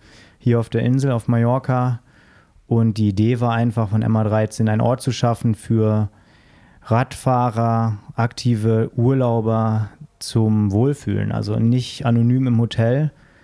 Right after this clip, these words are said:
sondern sehr persönlich und, ähm, alles darauf ausgelegt, dass es, äh, ja, dass es an, einem an nichts fehlt und dass man auch die Möglichkeit hat, dann, ähm, in der Küche sich was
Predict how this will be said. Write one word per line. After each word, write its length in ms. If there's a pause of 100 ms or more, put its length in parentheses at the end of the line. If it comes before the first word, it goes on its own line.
(280)
sondern 840
sehr 200
persönlich 1080
und, 480
ähm, 580 (220)
alles 340
darauf 300
ausgelegt, 680
dass 280
es, 220
äh, 420 (600)
ja, 260 (160)
dass 180
es 120
an, 220
einem 300
an 160
nichts 220
fehlt 280
und 80
dass 160
man 80
auch 120
die 100
Möglichkeit 480
hat, 240 (600)
dann, 480
ähm, 600 (560)
in 120
der 100
Küche 280
sich 220
was 460